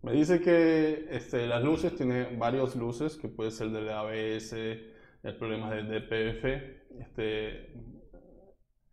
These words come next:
el cambio de aceite. Hay, hay muchos tipos de luces, más de cincuenta,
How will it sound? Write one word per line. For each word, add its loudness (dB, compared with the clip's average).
el -12
cambio -4
de -4
aceite. -2
Hay, -2
hay -2
muchos -2
tipos 0
de 2
luces, 0
más -4
de 2
cincuenta, -4